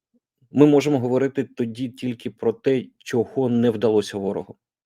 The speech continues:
Не те, що вдалося нам, а що не вдалося ворогу. Ворогу не вдалося змінити владу в Києві. Ворогу не вдалося, е, захопити Київ. Ворогу не вдалося, м, е,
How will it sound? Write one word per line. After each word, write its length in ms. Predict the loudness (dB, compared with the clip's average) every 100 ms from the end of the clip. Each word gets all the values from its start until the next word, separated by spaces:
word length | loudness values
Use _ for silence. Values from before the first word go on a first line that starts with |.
| _ _ _ _ _ _ _ _
Не 80 | -10
те, 120 | -6
що 160 | -2 0
вдалося 440 | 4 4 4 0
нам, 280 | -8 -8 -16
а 100 | -18
що 140 | -12 -6
не 100 | -2
вдалося 400 | 2 2 2 -4
ворогу. 400 | -8 -10 -10 -2
Ворогу 420 | 2 2 0 -4
не 100 | -6
вдалося 500 | -8 -6 -4 -4 -8
змінити 580 | -8 -6 -4 -4 -8 -12 _ _ _ -4
владу 320 | 0 0 -2
в 80 | -10
Києві. 380 | -16 -20 -20 -20 _ _ _ _ 2
Ворогу 360 | 6 6 6 0
не 100 | -2
вдалося, 880 | -2 0 0 0 -4 -4 -2 -4 -8 -12
е, 300 | -10 -10 -10
захопити 560 | -6 -8 -8 -12 -12 -14
Київ. 340 | -18 -18 -18 _ _ _ -20 _
Ворогу 440 | 4 6 6 4 0
не 140 | 0
вдалося, 1000 | 2 2 2 2 0 -4 -4 -4 -6 -10 _ _ _ _ _ _ -16
м, 500 | -10 -6 -4 -4 -4
е, 960 | -4 -6 -8 -8 -10 -10 -10 -10 -12